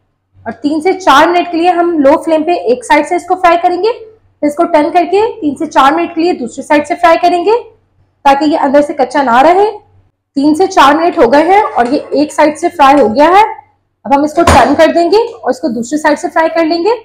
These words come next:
देखिए माशाल्लाह से कितना जबरदस्त सा color आया है। और दूसरे side से भी हम इसको तीन से चार minute के लिए fry करेंगे, हल्के हल्के से हम इसको चलाएंगे। ताकि ये equally हर जगह से सिक जाए।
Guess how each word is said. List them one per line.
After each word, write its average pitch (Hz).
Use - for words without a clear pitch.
देखिए 247
माशाल्लाह 277
से 320
कितना 302
जबरदस्त 226
सा 359
color 240
आया 320
है। 392
और 226
दूसरे 262
side 311
से 349
भी 359
हम 370
इसको 359
तीन 311
से 330
चार 269
minute 302
के 339
लिए 349
fry 233
करेंगे, 339
हल्के 240
हल्के 294
से 302
हम 302
इसको 277
चलाएंगे। 254
ताकि 233
ये 294
equally 269
हर 269
जगह 269
से 294
सिक 196
जाए। 269